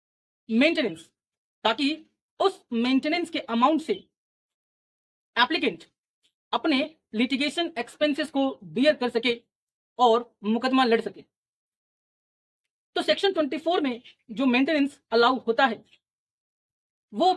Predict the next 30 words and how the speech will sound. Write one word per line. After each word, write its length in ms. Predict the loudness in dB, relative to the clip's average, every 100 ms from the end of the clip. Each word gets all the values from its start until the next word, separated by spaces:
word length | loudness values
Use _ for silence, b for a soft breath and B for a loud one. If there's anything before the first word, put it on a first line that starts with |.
| 0
basically 380 | -4 -2 -2 -2 -8 _ _ _
during 380 | -4 0 2 2
the 100 | 0 -2 -4
proceedings 480 | -4 -2 0 0 -2
होता 160 | -6
है, 140 | -8 -16 _ _ _ _ _ _ _ _ _ _ -4
राइट? 200 | -4 -4 _ _ _ _ _ _ _ _ _ _ _ 0
एक 220 | 0 4
बार 300 | 4 4 -4 -6
जो 220 | -2 -2
प्रोसीडिंग 480 | -4 -6 -4 -2 0
है, 160 | -2 -4 _ _ -6
वो 320 | -4 -6 _ 0
एंड 200 | 0 0
हो 140 | -2
जाता 240 | 0 0 0
है 160 | -4 -14 _ _ _ _ _
और 120 | -2
कोर्ट 380 | 2 2 2 -2 _ _
जब 240 | -2 -2 -2
डिक्री 300 | -8 -2 -2 2
पास 240 | 0 0
करती 260 | -6 -4 -4
है, 100 | -4 _ _ _ _ _ _ _ _ _ _ _ _ _ -6
तो 40 |
उस 260 | -2 -4 0
समय 280 | 0 0 -4 _ _ -2
या 140 | 0
उसके 300 | 0 -4 -6
बाद 320 | 0 2 2